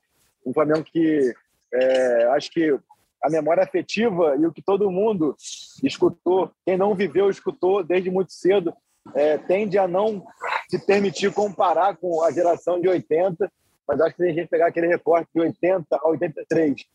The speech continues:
o recorte de dois mil e dezenove a dois mil e vinte e quatro, são os recortes de quatro temporadas, esse time cada vez mais se aproxima e quase que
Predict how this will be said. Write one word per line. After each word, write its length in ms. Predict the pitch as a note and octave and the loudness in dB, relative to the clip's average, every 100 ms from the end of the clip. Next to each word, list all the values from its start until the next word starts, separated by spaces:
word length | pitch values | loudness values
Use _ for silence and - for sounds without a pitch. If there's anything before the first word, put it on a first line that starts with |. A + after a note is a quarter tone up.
| _ _ - | _ _ -2
o 80 | D#3 | 0
recorte 480 | E3 E3 E3+ - | 0 0 -2 -2
de 100 | - | -4
dois 220 | D3+ E3 C#3+ | 0 0 0
mil 120 | F#3 | -2
e 40 | |
dezenove 520 | E3+ F#3 D#3 D#3+ D3+ | 0 -2 0 0 2
a 60 | C3 | 0
dois 160 | D3 D3+ | -2 -2
mil 80 | |
e 40 | E3+ | -2
vinte 140 | E3+ | -4
e 40 | - | 0
quatro, 280 | D3+ D3+ - | 0 0 -2
são 240 | F3 F#3+ | -2 -2
os 60 | - | 0
recortes 440 | - - E3+ D#3+ _ _ _ _ - | -2 0 -2 -2 _ _ _ _ -6
de 140 | - | -6
quatro 260 | - D#3+ - - | 0 0 0 -4
temporadas, 640 | E3+ D3+ C3+ D#3 D#3 D3+ _ _ - | -2 0 0 2 2 0 _ _ -2
esse 220 | D3 E3 | 0 0
time 240 | - D#3 D#3+ | -2 -2 0
cada 280 | E3 E3+ | 0 0
vez 160 | E3+ C#3+ | 0 0
mais 260 | D3 D#3 - | 0 -2 -2
se 80 | |
aproxima 680 | E3+ - E3 - - E3 E3 - - - - | -4 0 -2 -2 -2 0 -2 -6 -16 -10 -4
e 100 | - | -4
quase 380 | - C#3+ D#3 D#3+ | 0 0 0 -2
que 600 | - D#3+ C#3+ A#2+ D3+ | -2 0 2 0 0